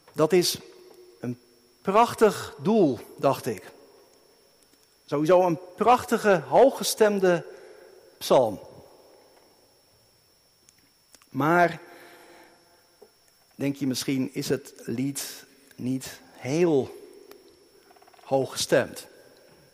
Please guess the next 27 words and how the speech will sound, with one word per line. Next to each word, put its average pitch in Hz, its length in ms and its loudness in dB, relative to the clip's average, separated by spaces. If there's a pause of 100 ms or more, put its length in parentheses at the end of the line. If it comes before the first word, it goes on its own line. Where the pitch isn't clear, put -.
(1400)
Sowieso 151 760 2 (1600)
is 120 200 -12
het - 140 -14
voor 139 360 -4
ons 131 260 -8
mensen, 143 500 -2
ons - 400 -10
moderne 131 460 -2
mensen, 131 480 -4
denk 131 200 -6
ik, 127 220 -8 (1160)
veel 180 300 2
moeilijker 165 580 2
geworden 123 460 -4
om 139 280 -4 (200)
deze 147 480 0
wereld 180 520 2
zo 196 300 2
met 190 180 0
God - 360 -6
te 165 80 -8
verbinden 147 520 -2
als 147 200 -4
de 151 120 -12
dichter 139 560 -4
dat 120 320 -8
doet. 135 360 -8